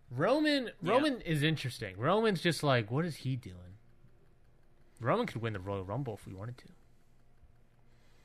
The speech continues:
Speaker 2: Yeah.
Speaker 1: Also McIntyre.
Speaker 2: McIntyre won it last year for us. <laughs>
Speaker 1: We're, we're talking about a two-peat, baby.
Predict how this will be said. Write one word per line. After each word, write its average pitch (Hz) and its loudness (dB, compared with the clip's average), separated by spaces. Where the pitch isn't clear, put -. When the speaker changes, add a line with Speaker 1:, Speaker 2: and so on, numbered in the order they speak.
Speaker 2:
Yeah. 170 -2
Speaker 1:
Also 180 0
McIntyre. 131 -2
Speaker 2:
McIntyre 123 -2
won 120 -2
it 98 -6
last 117 -6
year 127 -14
for 123 -6
us. - -6
<laughs> - -14
Speaker 1:
We're, 170 0
we're 151 4
talking 185 4
about 170 6
a - -8
two-peat, 208 4
baby. 165 0